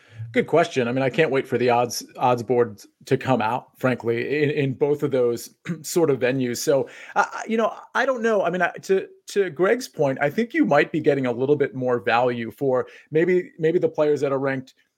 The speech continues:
six through ten, who are starting at, let's say, four under, because they're so far back. But to Greg's point, they do have four days to catch up. So I think the odds are going to be really long for some of those guys that are,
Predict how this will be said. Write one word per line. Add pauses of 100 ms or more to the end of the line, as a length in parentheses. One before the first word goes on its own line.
(120)
six
through
ten,
who
are
starting
at,
let's
say,
four
under, (400)
because
they're
so
far
back.
But
to
Greg's
point, (220)
they
do
have
four
days
to
catch
up.
So
I
think
the
odds
are
going
to
be
really
long
for
some
of
those
guys
that
are,